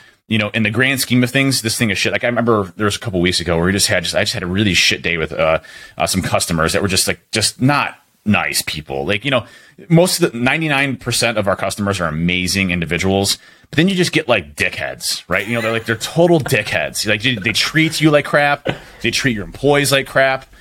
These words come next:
And, you know, I just had one of those days where I was just dealing with a dickhead all day long. And it was, you know, and, and your perception is that dickhead made you a dickhead, you know, because, you know, they're, they're literally being a dick to you. They're being a dick to your employees, and you now gotta get defensive and back your employees up, and you gotta figure out what's going on.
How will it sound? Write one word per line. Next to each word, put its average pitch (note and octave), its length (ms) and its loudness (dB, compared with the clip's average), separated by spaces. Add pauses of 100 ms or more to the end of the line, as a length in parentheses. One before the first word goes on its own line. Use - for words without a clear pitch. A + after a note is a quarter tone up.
(400)
And, C#3 240 0
you D3 60 0
know, C#3 60 2
I C#3 40 2
just C#3+ 140 0
had E3+ 100 4
one D#3+ 80 2
of C#3+ 60 0
those B2+ 140 2
days A#2+ 280 0
where G#2+ 100 2
I G#2+ 40 4
was A2 80 -2
just G#2+ 120 -4
dealing A2+ 160 2
with G#2 120 0
a E2+ 40 -4
dickhead E2 400 -4
all D#2+ 140 2
day E2+ 160 -2
long. D2+ 340 0 (300)
And E3 80 2
it E3+ 40 2
was, E3 220 0
you D#3 60 4
know, C#3 100 2
and, C#3 240 -4
and C#3 140 0
your C3+ 100 0
perception B2+ 720 2 (340)
is A#2+ 140 -2
that C#3 180 0
dickhead F3 360 2
made C3+ 220 0
you F#3 100 4
a C#3 40 4
dickhead, - 440 -4 (340)
you A2+ 120 0
know, B2+ 180 0
because, C3 560 2 (420)
you C3 60 0
know, B2+ 140 4
they're, C3 180 2
they're D3 180 2
literally D#3 280 2
being D3 180 -2
a B2 40 -2
dick D3+ 260 -2
to C3+ 100 -2
you. C#3+ 120 4
They're C3 100 0
being C3+ 160 0
a A#2+ 40 0
dick C#3 180 -2
to - 120 -6
your C3 60 4
employees, B2+ 400 2
and A#2+ 100 2
you C3+ 80 4
now C3+ 160 0
gotta C3 140 -2
get A2 100 -10
defensive C3 440 -2
and G2 80 -2
back A#2+ 180 0
your G#2+ 80 -2
employees D#3+ 420 0
up, D#3 140 4
and C3+ 80 0
you B2+ 60 2
gotta A#2 120 0
figure B2+ 200 0
out - 20 2
what's A#2+ 160 0
going G#2+ 240 0
on. C#3+ 320 0